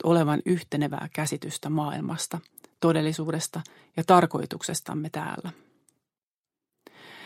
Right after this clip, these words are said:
Käsitykset muuttuvat ja ovat kautta aikain muuttuneet,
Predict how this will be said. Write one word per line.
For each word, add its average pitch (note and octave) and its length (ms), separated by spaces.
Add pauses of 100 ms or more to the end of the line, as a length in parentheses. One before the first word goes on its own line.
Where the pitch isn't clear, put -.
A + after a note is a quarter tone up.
(300)
Käsitykset F#3+ 560
muuttuvat E3 640 (300)
ja D#3 80
ovat E3 200
kautta G#3+ 380
aikain D#3 440
muuttuneet, - 800